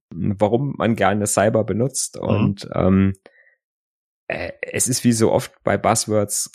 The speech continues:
Speaker 1: einfach so, dass, ähm, ne, wenn sich ein gewisser Begriff für irgendwas etabliert hat, dass die Leute es dann gerne nutzen, gerade auch in Medien und, äh,
Speaker 2: Ja.
Speaker 1: und Nachrichten, äh, um einfach so ein, ja, so ein Effekt zu haben,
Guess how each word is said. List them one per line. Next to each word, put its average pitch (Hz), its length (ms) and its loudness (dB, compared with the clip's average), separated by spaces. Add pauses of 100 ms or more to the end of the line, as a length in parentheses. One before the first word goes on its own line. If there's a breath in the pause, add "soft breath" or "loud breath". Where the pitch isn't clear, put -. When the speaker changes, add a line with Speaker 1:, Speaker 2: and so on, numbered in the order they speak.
Speaker 1:
einfach 107 320 0
so, 104 220 0
dass, 98 380 0
ähm, 95 420 -2 (100)
ne, 101 640 -2
wenn 101 320 0
sich - 220 -10
ein 101 100 0
gewisser 104 800 2
Begriff 113 440 0 (100)
für - 140 0
irgendwas 107 380 2
etabliert 107 560 -4
hat, 110 180 -2
dass 92 140 -8
die - 80 -4
Leute 92 300 -2
es 98 120 -4
dann 92 140 -2
gerne 95 320 0
nutzen, 104 320 -2
gerade 98 280 0
auch - 120 -6
in 95 160 0
Medien 95 560 2
und, 90 460 -6
äh, 85 220 -2 (300 loud breath)
Speaker 2:
Ja. 107 140 0
Speaker 1:
und 92 220 -2
Nachrichten, 95 680 -2 (460 soft breath)
äh, 90 320 2
um 104 240 -2
einfach 98 500 -2 (280)
so 92 200 -2
ein, 87 300 0
ja, 85 200 0
so 85 140 -4
ein 82 160 -6
Effekt - 400 -6
zu 98 200 -6
haben, 95 440 -2